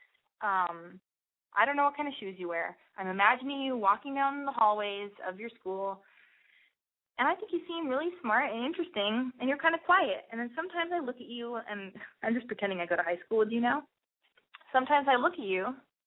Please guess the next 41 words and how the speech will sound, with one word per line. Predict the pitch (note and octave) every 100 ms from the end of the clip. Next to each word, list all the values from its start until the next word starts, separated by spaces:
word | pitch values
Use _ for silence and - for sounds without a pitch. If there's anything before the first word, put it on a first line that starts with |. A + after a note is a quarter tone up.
| _
and | - A3
I |
wonder, | G#3+ A3+ A#3 A3+ G#3 G#3+ - _ _ _ -
what | B3+
is | G4+
that | F4+ D#4+
guy | C4+ A#3+
thinking? | G3 G3 - G#3 G3+ _ _ _
Is | B3 B3+
he, | A#4 B4 - _ _ _
does | C#4
he | A#4 G#3
hate | F#3+ D4+
me? | G#4+ B4 - _ _ _ -
Does | D4+
he |
think | F#4+ D#4
I'm | B3 A#3
stupid? | G#3 G3 F#3+ F#3+ -
Does | A#3+
he | A#4 C5
think | G4+
he's | D#4+ C#4+
better | - G#3+ B3
than | B3
me? | B3+ C4 C4+ - -
See, | D#4+ -
everybody, | C#4 E4+ G4 C4 G#3+ G3+ G#3+
here's | B3
another | A#3+ C4+ D#4+ C#4
thing, | - A3+
Chris, | F3 F#3+ F#3+ -
and | -
I | F#3+
don't | G3
mean | F#3+ E3+
to | -
blab | E3+ F3+ F3+
about | E3+ - -
this. | - - _ A#3 - - F#3
Um, | F3+ F3